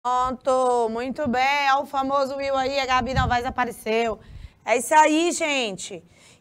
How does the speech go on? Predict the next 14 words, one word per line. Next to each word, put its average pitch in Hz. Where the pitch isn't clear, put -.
Então, 302
se -
ele 339
se 370
dissolveu 254
na 254
gasolina, 220
é 262
porque 330
a 262
gasolina 247
é 214
uma 226
molécula 202